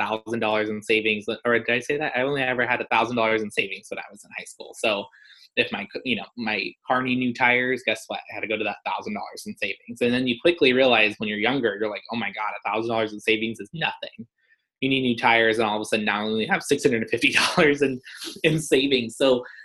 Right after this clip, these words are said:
um, I think, yeah, so definitely some of those habits of looking at my account definitely help. Um, I also use Mint, which tracks, like, my spending, which I love to kind of, like, "Oh my God, I can't believe I spent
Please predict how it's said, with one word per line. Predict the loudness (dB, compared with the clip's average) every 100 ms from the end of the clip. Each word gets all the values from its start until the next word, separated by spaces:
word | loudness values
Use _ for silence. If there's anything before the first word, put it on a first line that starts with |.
| -20 -2
um, | 2 4 4 2 -2 -2
I | 0
think, | 2
yeah, | 4 4
so | 2 0 0
definitely | 0 0 -2 -2 -2
some | 0
of |
those | 2 0 0
habits | 0 2 0 0
of | -2 -2
looking | -4 -2 -2
at | -2
my | -6
account | -6 -4 -6 -10 _
definitely | -6 -4 -4 -4 -2
help. | -2 -4 -8 _ _ 2
Um, | 4 4 4 0 -2 -6 -6 -10 _ _ _ _ _ -10 0
I | 0
also | 2 0
use | 0 0
Mint, | 0 0 0 -6 -10 _ -4
which | -4 -4
tracks, | -4 -2 -2 -6 -6
like, | -4 -4 -6
my | -10
spending, | -6 -4 -2 -2 -2
which | 0
I | 0
love | 2 0 0 -2
to | -4
kind | -2 -2
of, | 0
like, | 0 -2 -4
"Oh | -4
my | -2
God, | -2 -2 -4 -8
I | -10
can't | -12
believe | -12 -12
I | -10
spent | -6 -6